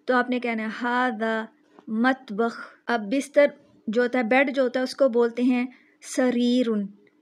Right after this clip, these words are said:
सरीरुन। तो आपने कहना है हादा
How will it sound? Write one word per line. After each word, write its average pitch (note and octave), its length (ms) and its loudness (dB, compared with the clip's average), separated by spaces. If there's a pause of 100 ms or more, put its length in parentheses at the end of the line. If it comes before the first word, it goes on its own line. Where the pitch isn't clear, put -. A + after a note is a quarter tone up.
(160)
सरीरुन। A3+ 1800 -6 (960)
तो - 100 -8
आपने A#3+ 320 2
कहना B3 240 -2
है A#3+ 60 0
हादा B3 800 0